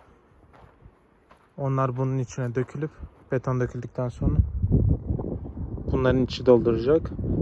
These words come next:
En son üstüne bir daha beton dökeceğiz. Bugün üçüncü gün.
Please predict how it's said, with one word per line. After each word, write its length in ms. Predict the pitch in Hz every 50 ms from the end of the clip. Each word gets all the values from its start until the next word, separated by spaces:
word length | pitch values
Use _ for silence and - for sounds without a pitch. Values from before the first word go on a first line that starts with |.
| - -
En 140 | 147 143 135
son 220 | 123 - - 143 135
üstüne 440 | 131 - - - 135 135 165 190 233 - - - - - - -
bir 60 | 143 123
daha 200 | 131 127 123 113
beton 300 | 113 - - 113 107 104
dökeceğiz. 400 | 98 92 - - - 98 - - - - - - - - - - - - - - - - - - _ - - - _ _ _ - - _ _ _ _ _ _ _ _ _ _ _ - _ _ _ _ - - - - - - _ - - - -
Bugün 280 | - 135 120 127 127 127
üçüncü 420 | 127 120 - - 139 127 123 123
gün. 220 | 123 123 135 151